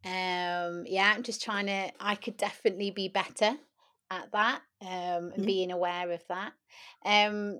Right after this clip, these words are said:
Speaker 1: time is going so fast. Um, we've
Speaker 2: I
Speaker 1: probably got
Speaker 2: know.
Speaker 1: time to squeeze one more in. And I just wanna tell the listeners, we've got, we've got loads more on this list, haven't we?
Speaker 2: Yeah, we have.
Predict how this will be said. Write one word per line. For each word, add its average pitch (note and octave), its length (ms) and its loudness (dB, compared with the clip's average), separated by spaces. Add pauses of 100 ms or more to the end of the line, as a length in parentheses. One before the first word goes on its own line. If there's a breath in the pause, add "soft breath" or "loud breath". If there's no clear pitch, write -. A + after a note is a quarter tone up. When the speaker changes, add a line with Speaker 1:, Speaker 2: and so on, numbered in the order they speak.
Speaker 1:
time G4 360 0
is - 120 0
going G#3 260 0
so D4 440 2
fast. - 680 -2 (100)
Um, F#3 360 2
we've F#3+ 140 -2
Speaker 2:
I A3+ 100 4
Speaker 1:
probably F#3+ 160 6
got G#3+ 220 6
Speaker 2:
know. F#3+ 140 0
Speaker 1:
time A3+ 360 6
to G3 120 -8
squeeze G3 460 -6
one G3+ 380 -2
more F3+ 280 2
in. F3 300 4 (400 loud breath)
And G3 100 -2
I G3+ 40 -4
just A#3 180 -2
wanna A#3 480 8
tell A3+ 240 6
the A3+ 100 4
listeners, E3+ 520 0
we've F#3+ 180 -6
got, G#3+ 280 6 (540 loud breath)
we've G#3+ 160 -6
got D4 240 6
loads B3+ 400 6
more A#3 280 8
on A3+ 160 8
this G#3 220 -4
list, G#3 360 2
haven't B3+ 340 0
we? E3+ 280 -2 (100)
Speaker 2:
Yeah, G#3+ 240 0 (400)
we A#3 160 8 (120)
have. G3+ 300 4